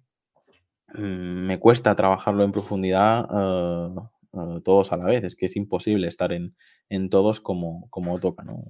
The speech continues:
De hecho, aquí tendríamos un, eh, el primer aprendizaje, ¿no? Es decir, en vez de,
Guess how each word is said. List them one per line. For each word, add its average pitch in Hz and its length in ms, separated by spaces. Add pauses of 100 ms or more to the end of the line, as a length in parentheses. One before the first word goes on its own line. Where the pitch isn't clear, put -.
De 90 160
hecho, 101 380
aquí 92 260
tendríamos 98 460
un, 95 280 (540)
eh, 92 360
el 92 80
primer 95 240
aprendizaje, 95 600
¿no? 101 200
Es 87 60
decir, 92 380
en 92 160
vez 95 160
de, 98 340